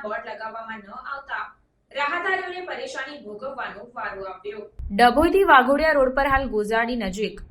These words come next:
બ્રિજની કામગીરી ચાલતી હોય ત્યારે માર્ગ મકાન વિભાગ અને જિલ્લા કલેક્ટર દ્વારા રાહદારીઓને વાઘોડિયા જવા માટે તરસાના તરફથી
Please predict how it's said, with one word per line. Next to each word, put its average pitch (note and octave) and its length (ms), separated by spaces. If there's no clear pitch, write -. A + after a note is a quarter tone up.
બ્રિજની A3+ 420
કામગીરી G3+ 460
ચાલતી G3 400
હોય A#3 160
ત્યારે G3+ 320
માર્ગ G3+ 240
મકાન G#3 420
વિભાગ G3 380
અને G3 240
જિલ્લા F#3+ 260
કલેક્ટર G3+ 400
દ્વારા F#3 400
રાહદારીઓને F#3 720
વાઘોડિયા F#3+ 440
જવા F#3 280
માટે G3 240
તરસાના F3+ 480
તરફથી F#3+ 480